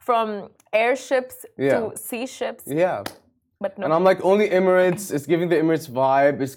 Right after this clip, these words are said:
Speaker 2: glamorous. It's big." I'm like, "Oh, this is so cool." Like,
Speaker 1: <laughs>
Speaker 2: I guess it's finally happening where, like, you know, um, an airline wants both of, best of both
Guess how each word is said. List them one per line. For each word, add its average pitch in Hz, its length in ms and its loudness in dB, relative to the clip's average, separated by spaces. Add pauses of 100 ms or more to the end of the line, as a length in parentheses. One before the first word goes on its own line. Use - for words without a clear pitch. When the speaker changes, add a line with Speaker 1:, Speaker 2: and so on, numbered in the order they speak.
Speaker 2:
glamorous. 139 460 2 (100)
It's 127 120 -8 (180)
big." 135 200 4 (440)
I'm 156 180 -4
like, 170 100 -2 (120)
"Oh, 214 180 4
this 190 160 -8
is 190 40 -4 (120)
so 180 40 4 (160)
cool." 190 140 0 (140)
Like, 139 100 -2 (240)
Speaker 1:
<laughs> - 260 -10
Speaker 2:
I - 80 2
guess 156 200 -2
it's 156 120 -6 (120)
finally 147 260 2 (140)
happening 127 340 -2 (140)
where, 120 180 2 (100)
like, 117 140 -2 (580)
you 139 120 0
know, 135 140 2 (260)
um, 117 300 0 (280)
an 127 40 -4 (100)
airline 127 340 0
wants 120 160 -6 (100)
both 117 160 -6
of, 110 40 -10 (380)
best 123 200 -4
of 117 40 -6 (100)
both 110 120 -8